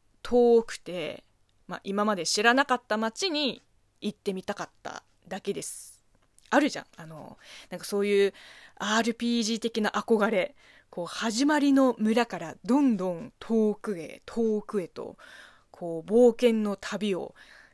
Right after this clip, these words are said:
していくみたいな。まあ、二千十二年時点の私が、あの、現実的に行ける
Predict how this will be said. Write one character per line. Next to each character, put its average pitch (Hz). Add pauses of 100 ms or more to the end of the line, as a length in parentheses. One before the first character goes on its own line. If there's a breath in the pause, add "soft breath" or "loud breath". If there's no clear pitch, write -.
し -
て 214
い 202
く 175
み 185
た 180
い -
な。 - (1120 soft breath)
ま 190
あ、 -
二 190
千 214
十 233
二 226
年 180 (240)
時 233
点 254
の -
私 -
が、 180 (340 loud breath)
あ 180
の、 175
現 311
実 294
的 285
に 262
行 202
け 220
る 202